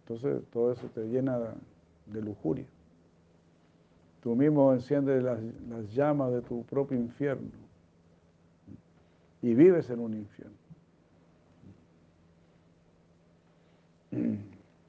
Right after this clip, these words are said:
Siempre tratando de ser una persona más bella, más bella, más bella. Y nunca estás satisfecho. Porque el cuerpo nunca va a ser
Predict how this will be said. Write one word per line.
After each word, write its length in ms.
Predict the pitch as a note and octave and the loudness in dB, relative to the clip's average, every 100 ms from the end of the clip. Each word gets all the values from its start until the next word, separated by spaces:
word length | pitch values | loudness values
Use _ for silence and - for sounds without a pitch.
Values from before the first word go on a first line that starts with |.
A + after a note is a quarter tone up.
| _ _ _ _ _ _ _ _ _ _ _ _ _ _ _ _ _ _ _ _ _ | _ _ _ _ _ _ _ _ _ _ _ _ _ _ _ _ _ _ _ _ _
Siempre 300 | - B2+ A#2 | -4 -4 0
tratando 400 | A#2 B2 B2 A#2 | 2 4 4 2
de 80 | A2 | 0
ser 180 | A#2+ A2+ A#2 - _ | -2 -4 -6 -14 _
una 160 | A2+ A2 | -6 -4
persona 380 | A2+ - A#2 | -4 -4 -4
más 300 | A2+ B2+ A#2 | 0 0 0
bella, 320 | A2+ B2 A#2 A2+ | 0 0 0 -2
más 240 | B2 G#2 | -4 -6
bella, 320 | A#2 A#2 A2+ | -4 -2 -2
más 260 | A#2 A#2 G#2+ | -6 -8 -10
bella. 320 | A#2 A2+ A2+ - _ _ _ _ _ _ _ _ _ G#2+ G2 G#2 _ _ _ _ _ _ _ _ _ _ _ _ _ _ _ _ _ _ - | -12 -12 -16 -20 _ _ _ _ _ _ _ _ _ -18 -18 -20 _ _ _ _ _ _ _ _ _ _ _ _ _ _ _ _ _ _ -6
Y 120 | A#2+ | 2
nunca 400 | A#2+ D#3 C#3 C3 | 4 6 4 4
estás 260 | A#2+ - A#2+ | 2 -2 -8
satisfecho. 480 | A2+ A#2 G2 - A2+ _ _ _ _ _ _ _ _ _ _ _ _ _ _ _ - G2+ | -8 -12 -16 -18 -20 _ _ _ _ _ _ _ _ _ _ _ _ _ _ _ -20 -10
Porque 420 | A#2 A2 A2+ G#2+ G2 - _ _ _ | -6 -2 -2 -2 -6 -16 _ _ _
el 100 | G2+ | -18
cuerpo 320 | G#2 C3+ C3+ B2 | 0 0 4 4
nunca 240 | D#3+ D3+ | 4 4
va 120 | B2 A2 | 2 2
a 40 | |
ser 140 | A#2 | -2